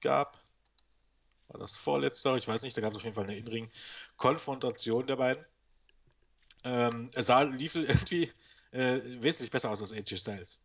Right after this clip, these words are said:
Also Lethal kommt wirklich, äh, kam da auch am Mic, äh, wie, wie der absolut Beste der Welt rüber. Und selbst A J Styles sah da irgendwie ein bisschen blass aus. Ich meine, im Ring ist das wieder was anderes, aber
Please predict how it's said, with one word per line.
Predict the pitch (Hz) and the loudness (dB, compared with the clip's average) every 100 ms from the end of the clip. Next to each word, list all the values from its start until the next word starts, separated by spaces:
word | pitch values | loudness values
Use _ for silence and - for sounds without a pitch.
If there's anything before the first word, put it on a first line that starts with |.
| _ | _
Also | - 120 123 | 0 2 2
Lethal | 123 170 196 160 | 4 2 4 0
kommt | - 143 139 | 4 2 2
wirklich, | 139 160 143 - | -2 -2 -6 -10
äh, | 120 | -14
kam | 110 120 120 | -2 0 2
da | 127 123 | 0 -2
auch | 123 120 | -2 -4
am | 110 | 0
Mic, | 110 123 | 2 0
äh, | 110 - | -2 -10
wie, | 113 113 | -8 -8
wie | 107 113 | -6 -4
der | 117 | -2
absolut | 117 - 117 - | -2 -2 -6 -6
Beste | - 127 - | -4 -2 0
der | 104 | -2
Welt | 98 98 | -2 -4
rüber. | 110 131 135 - - - | 0 2 0 -4 -16 -8
Und | 120 | 0
selbst | 120 127 - | 4 4 4
A | |
J | 131 127 | 0 0
Styles | 120 127 123 - | 0 4 4 2
sah | 104 107 104 | -4 -2 0
da | |
irgendwie | 104 101 | -2 -6
ein | 101 | -6
bisschen | - 104 | -6 -8
blass | 104 95 | -4 -4
aus. | - - - _ | -4 -8 -12 _
Ich | - | -16
meine, | - - | -14 -12
im | 95 | -8
Ring | 104 | -6
ist | 107 107 | -4 -6
das | |
wieder | 101 135 | -2 -2
was | 98 | -2
anderes, | 98 117 - | -4 -4 -2
aber | 101 101 101 98 | -2 0 -2 -2